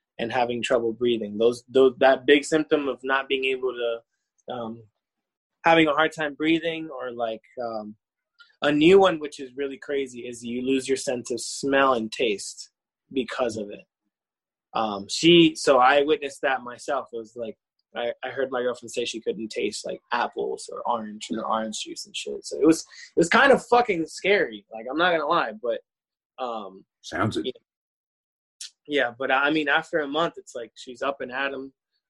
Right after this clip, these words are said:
Speaker 1: Um, they gave her the, the, the okay to go back to work, and she's,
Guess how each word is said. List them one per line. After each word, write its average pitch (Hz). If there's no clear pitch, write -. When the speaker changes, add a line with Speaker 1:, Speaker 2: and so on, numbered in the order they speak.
Speaker 1:
Um, 107
they 113
gave 120
her 123
the, 117
the, 117
the 120
okay 123
to 120
go 120
back 120
to 131
work, 127
and 117
she's, 120